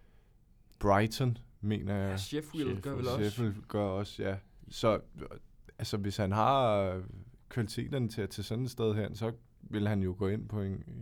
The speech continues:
Speaker 1: en venstre vingbak, men, men det handler meget om det skift, han skal tage efter Hoffenheim, hvis der kommer et, et skift, øh, opad. Fordi er skiftet nedad, så tror jeg, han,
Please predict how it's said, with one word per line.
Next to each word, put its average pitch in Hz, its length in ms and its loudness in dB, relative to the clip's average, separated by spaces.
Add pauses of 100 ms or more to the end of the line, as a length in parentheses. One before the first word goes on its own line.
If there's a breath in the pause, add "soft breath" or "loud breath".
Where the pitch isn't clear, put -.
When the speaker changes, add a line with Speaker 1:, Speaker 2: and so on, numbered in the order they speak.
(260)
Speaker 1:
en 101 180 -6
venstre 101 360 -6
vingbak, 98 460 -4
men, 92 240 -4 (600 loud breath)
men - 100 -4
det 101 80 4
handler 117 180 6
meget 113 320 8
om 104 140 2
det 110 140 0
skift, 113 340 -2
han 104 120 2
skal 104 160 -6
tage 101 260 4
efter 101 320 0
Hoffenheim, 98 540 0
hvis 107 240 -2
der 104 120 -2
kommer 92 360 -2
et, - 240 -4 (180)
et - 120 -10
skift, - 340 -4 (140)
øh, 92 240 -6
opad. 101 320 2 (480)
Fordi - 520 -8 (360)
er - 120 -2
skiftet - 400 -2
nedad, 98 380 0
så - 140 -10
tror 95 220 -4
jeg, 90 120 0
han, 92 240 -2